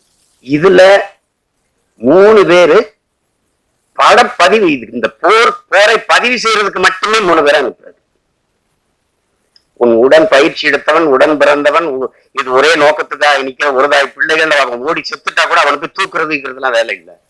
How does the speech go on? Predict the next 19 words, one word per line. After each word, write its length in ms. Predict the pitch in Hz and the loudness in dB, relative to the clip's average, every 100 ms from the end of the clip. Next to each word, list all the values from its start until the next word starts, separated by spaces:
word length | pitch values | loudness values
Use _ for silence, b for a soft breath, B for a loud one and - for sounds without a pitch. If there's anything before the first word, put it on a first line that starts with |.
| _ - | _ -4
அவன் 220 | 135 127 | -4 0
சண்டை 240 | 147 180 185 | -2 0 0
போடுறது 320 | 160 165 160 | 2 0 -2
நீ 60 | 123 | 0
ஆவணப்படுத்தணும். 840 | 131 208 208 - 139 - 104 95 - | 2 2 0 -4 -6 -18 -20 -14 -8
அதுதான். 440 | 131 139 139 - _ _ _ _ _ _ _ _ _ _ _ _ _ _ _ _ _ _ _ _ _ _ _ _ _ _ _ _ _ _ - | -8 -8 -12 -12 _ _ _ _ _ _ _ _ _ _ _ _ _ _ _ _ _ _ _ _ _ _ _ _ _ _ _ _ _ _ -2
அது 200 | 143 139 151 | 2 4 6
ஏன்னா 340 | 202 190 175 190 190 - _ | 6 6 6 4 0 -6 _
கடந்த 340 | - 165 180 | 0 2 2
கால 220 | 180 - 190 | 4 4 4
வரலாறு 460 | 147 156 175 175 151 | 4 4 2 2 -2
நமக்கு 300 | 139 123 123 | -8 -12 -8
இல்லாதனால 580 | 165 165 131 113 101 85 80 _ _ _ _ _ _ _ _ _ _ _ _ _ _ | -2 -2 -2 -6 -8 -10 -20 _ _ _ _ _ _ _ _ _ _ _ _ _ _
நிகழ்காலம் 540 | 175 208 190 156 131 | 2 6 6 4 2
தெரியல. 380 | 110 101 87 87 | -2 -8 -12 -12
நிகழ்காலம் 560 | 113 165 214 208 185 160 | -4 0 2 4 2 0
இல்லாதவனுக்கு 600 | 151 143 135 135 156 156 | 0 0 -2 -6 -10 -6
எதிர்காலமே 480 | 170 175 147 135 135 | -4 -2 -2 -2 -8
இல்லை. 220 | 110 _ | -18 _